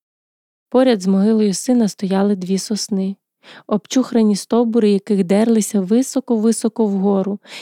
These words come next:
і у підхмар'ї хиталися голчастим верхів'ям,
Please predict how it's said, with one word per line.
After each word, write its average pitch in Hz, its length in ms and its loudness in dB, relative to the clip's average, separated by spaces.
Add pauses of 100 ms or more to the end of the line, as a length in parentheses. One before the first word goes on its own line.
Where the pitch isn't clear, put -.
(120)
і 214 120 2
у 202 80 4
підхмар'ї 208 760 -2
хиталися 202 680 -2
голчастим 196 720 -2
верхів'ям, 190 720 -4